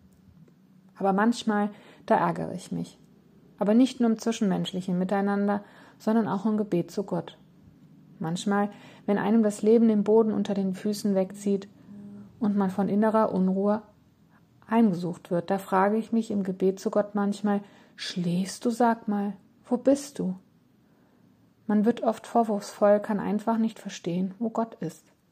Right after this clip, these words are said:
Seine Abwesenheit, sein Schlafen ist unverständlich und kann einen schon wütend machen.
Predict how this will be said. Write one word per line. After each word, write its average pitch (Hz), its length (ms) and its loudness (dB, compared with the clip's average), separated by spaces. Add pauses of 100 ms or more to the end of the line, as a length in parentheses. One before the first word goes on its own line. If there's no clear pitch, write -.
(720)
Seine 208 240 0
Abwesenheit, 226 720 0 (160)
sein 202 220 2
Schlafen 196 760 -2 (280)
ist - 180 -16
unverständlich 214 840 -2
und 196 140 -2
kann 208 200 0
einen 196 280 -2
schon 214 320 -2
wütend 180 300 -4
machen. 170 280 -6